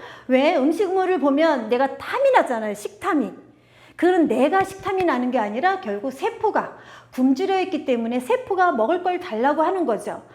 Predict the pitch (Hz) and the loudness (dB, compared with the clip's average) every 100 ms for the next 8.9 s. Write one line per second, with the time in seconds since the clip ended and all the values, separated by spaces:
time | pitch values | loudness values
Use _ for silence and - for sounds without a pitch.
0 | - - - 381 349 302 381 381 294 359 | -20 -20 -2 2 2 4 2 4 2 2
1 | 403 - 392 339 254 262 339 330 285 254 | 0 -2 0 0 0 -2 2 2 2 0
2 | 247 226 190 - - 233 294 302 403 403 | -2 -4 -6 -10 -8 -2 0 0 -2 0
3 | 359 359 - - 311 220 302 339 330 220 | -2 -2 -6 -2 2 2 0 -2 -4 -2
4 | 233 240 254 359 349 208 196 185 185 - | -2 -2 -2 0 0 0 -6 -12 -16 -18
5 | - - - 240 339 311 302 370 370 262 | -20 -20 -2 0 2 0 0 0 2 0
6 | 226 277 254 247 233 220 339 440 - - | -2 -4 -4 -4 -6 -8 -4 -6 -6 -16
7 | - - 466 494 523 415 339 339 339 294 | -18 -6 -2 0 2 4 2 2 0 2
8 | 226 339 370 359 285 - - 214 170 | 2 0 0 0 0 -2 -4 -6 -6